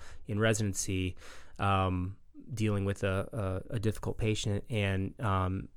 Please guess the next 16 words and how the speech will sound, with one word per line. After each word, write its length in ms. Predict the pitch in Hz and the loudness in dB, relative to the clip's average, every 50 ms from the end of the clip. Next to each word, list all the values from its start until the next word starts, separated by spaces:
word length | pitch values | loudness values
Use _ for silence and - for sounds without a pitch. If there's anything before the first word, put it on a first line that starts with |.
| - | -6
I 100 | 117 107 | -4 0
got 200 | 101 107 101 101 | 2 2 2 2
the 60 | - | 0
call 220 | 104 - 110 101 98 | -2 0 0 0 2
saying, 180 | 98 110 104 | 2 0 -2
"Hey, 140 | 92 98 107 | 0 0 0
you 100 | 101 98 | 0 2
wanna 180 | 98 98 90 90 | 0 0 -2 -4
come?" 440 | - - 123 113 98 101 - - - - - - - - - - - - - - - | -4 -2 -2 -2 -2 -2 -4 -4 -4 -4 -6 -6 -6 -6 -6 -6 -8 -8 -6 -2 0
And 600 | 113 104 104 104 104 104 101 101 98 98 98 98 | 2 4 6 6 6 6 6 6 6 4 4 4
this 220 | - 131 123 - - | 4 4 4 6 6
was 120 | 131 113 | 4 4
before 720 | 101 120 110 - - - 127 127 127 123 123 123 113 - - - | 4 2 0 2 4 6 8 8 8 8 8 6 6 2 -2 -2
I 440 | - 117 113 110 110 107 107 110 - | 2 4 6 6 6 6 4 2 2
had 320 | - - 113 110 104 101 98 | 0 -2 0 0 0 0 2
done 480 | - 110 107 107 107 107 104 107 107 | 2 4 4 6 4 4 2 0 -2